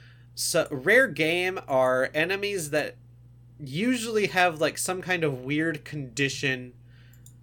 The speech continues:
for them to appear. So, like, one of them, I had to have a party member at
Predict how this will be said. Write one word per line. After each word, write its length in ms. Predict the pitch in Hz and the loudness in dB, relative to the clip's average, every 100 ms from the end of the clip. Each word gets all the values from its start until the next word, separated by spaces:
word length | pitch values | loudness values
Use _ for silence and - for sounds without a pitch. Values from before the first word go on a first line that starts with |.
| - - | -20 -12
for 200 | - 151 | 0 2
them 240 | 147 139 | 4 2
to 220 | 139 147 123 | 0 -2 -2
appear. 600 | - - 131 143 151 - - - - | -4 -8 -2 0 -2 -4 -16 -20 -10
So, 240 | - 165 | 2 4
like, 300 | 151 143 139 - - - - - - - | 6 4 2 -10 -16 -14 -14 -16 -16 -8
one 340 | 160 208 233 | 2 6 6
of 180 | 233 180 | 4 4
them, 260 | 196 180 180 | 2 2 2
I 140 | 165 | 2
had 260 | 160 175 165 | 4 2 0
to 220 | - 156 | 2 2
have 240 | 139 160 147 | 4 2 2
a 80 | |
party 340 | 151 170 156 151 | -2 2 4 2
member 460 | 147 143 139 139 - | 0 -2 -2 -2 -2
at 240 | 120 - | -4 -4